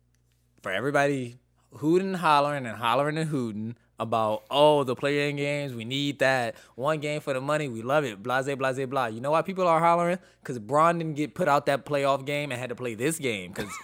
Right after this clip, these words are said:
<laughs> honestly, if there was, for some reason, if the Lakers did lose, and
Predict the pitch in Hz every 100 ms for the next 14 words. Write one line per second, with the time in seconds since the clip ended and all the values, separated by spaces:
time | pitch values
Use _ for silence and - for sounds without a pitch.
0 | - - _ 135 156 185 185 190 190 170
1 | 127 139 156 147 - _ _ _ _ _
2 | - 147 139 - 175 180 180 185 180 151
3 | 123 127 143 147 113 98 135 139 151 160
4 | 165 170 - 117